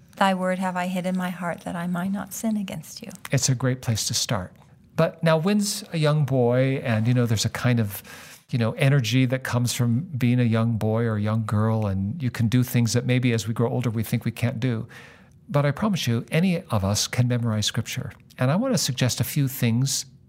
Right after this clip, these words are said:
Speaker 2: that you can do, some steps you can take, uh, that will help you commit these words, to hide them in your heart. The first step is to pray.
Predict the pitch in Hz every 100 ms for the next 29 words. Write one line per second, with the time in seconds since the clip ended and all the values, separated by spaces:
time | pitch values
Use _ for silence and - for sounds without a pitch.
0 | - 143 151 147 170 151 110 - 135 -
1 | 208 202 117 - 85 95 - - - -
2 | - - 117 113 143 123 143 120 - 120
3 | 135 139 147 - 135 123 113 127 - 117
4 | 117 151 123 - 107 92 147 160 127 98
5 | 104 - - 110 110 117 220 - - -
6 | - - - - - 214 - 143 - -
7 | _ 165 151 - - 180 - 254 143